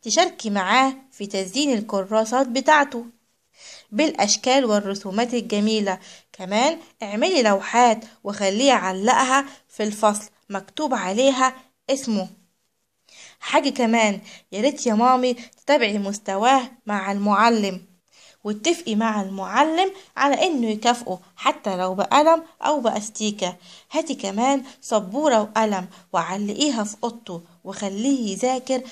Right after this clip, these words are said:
عليها، وكل ما ينسى يكتب عليها الكلمات والحروف والارقام. وكمان ممكن يستخدمها في الرسم والتلوين.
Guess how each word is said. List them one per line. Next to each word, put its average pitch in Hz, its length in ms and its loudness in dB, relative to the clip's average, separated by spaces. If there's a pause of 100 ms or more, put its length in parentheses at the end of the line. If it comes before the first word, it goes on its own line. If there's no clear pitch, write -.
(140)
عليها، 190 580 0 (300)
وكل 262 400 0
ما 208 120 2
ينسى 294 460 2 (260)
يكتب 254 400 -4
عليها 262 600 2 (240)
الكلمات 214 800 -2 (140)
والحروف 214 760 -2 (200)
والارقام. 202 840 0 (1000)
وكمان 240 500 0 (240)
ممكن 277 280 -4
يستخدمها 208 960 0 (200)
في - 180 -4
الرسم 208 460 -2
والتلوين. 208 920 -2